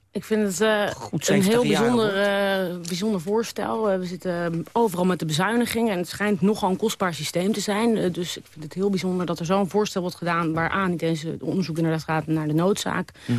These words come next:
Speaker 1: Of het werkt, want ik begreep dat dat ook een van de dingen was... waarom het twee jaar geleden uitge-, eh, afgeschaft was. Dat het gewoon niet du-, heel duidelijk was en niet werkte. Dus, eh, ik vind het een bijzonder voorstel.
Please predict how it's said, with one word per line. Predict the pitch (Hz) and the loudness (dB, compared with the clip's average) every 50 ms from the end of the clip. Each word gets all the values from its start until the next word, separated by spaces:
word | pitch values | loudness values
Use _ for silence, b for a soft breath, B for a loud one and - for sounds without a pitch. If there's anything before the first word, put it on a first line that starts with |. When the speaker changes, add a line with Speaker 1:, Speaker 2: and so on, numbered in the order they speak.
| 123 | 0
Speaker 1:
Of | B 214 190 | B 2 2
het | 190 165 147 | 2 2 2
werkt, | 170 175 185 226 202 | 2 2 2 2 0
want | - 180 165 | -2 -6 -6
ik | 165 | -4
begreep | 165 - 180 165 | -4 -2 -2 0
dat | 170 165 | 0 0
dat | - 160 - - | -2 -2 -2 0
ook | - 196 - | 0 0 0
een | - 202 190 | 0 0 0
van | - 196 | 0 0
de | 190 | 0
dingen | 170 185 185 180 | 0 0 0 0
was... | 175 180 165 | -2 -2 -4
waarom | 156 180 170 175 | -2 -2 -2 -2
het | 170 - | -2 -4
twee | - 175 | -4 -4
jaar | 170 170 | -4 -4
geleden | - 170 165 165 160 156 | -4 -4 -2 -2 -2 0
uitge-, | - 170 170 165 - - - - - - - - - - | -2 -2 -2 -4 -6 -10 -12 -12 -12 -18 -20 -20 -14 -8
eh, | - 175 170 165 165 165 - | -6 -4 -2 -2 -2 -2 -2
afgeschaft | - 185 - - 170 - - 170 170 156 156 | -2 -4 -2 -4 -6 -4 -2 -2 -2 -2 -2
was. | 170 165 175 - | -4 -4 -4 -4
Dat | - 160 | -8 -10
het | 160 - | -8 -4
gewoon | - 170 160 160 | 0 2 4 4
niet | 156 143 | 4 2
du-, | - 160 | 0 -4
heel | 165 160 165 160 | -4 -4 -4 -2
duidelijk | 156 151 156 170 165 156 | -2 -2 0 0 -2 -2
was | 160 156 156 | -4 -6 -4
en | 151 | -4
niet | 151 147 | -2 -2
werkte. | 147 160 170 185 - - - - 220 B B B B B B B B B B B B | 0 2 0 0 0 -2 -8 -10 -10 B B B B B B B B B B B B
Dus, | - 180 185 - - | -2 0 0 2 2
eh, | 196 180 | 2 2
ik | 175 180 | 2 2
vind | - 226 | 2 0
het | 208 185 | 2 2
een | 185 170 | 2 0
bijzonder | 160 147 190 208 220 214 | 0 2 2 2 2 0
voorstel. | 180 185 185 180 151 - - 139 139 147 | 0 0 -2 -2 -2 -2 -6 -6 -6 -8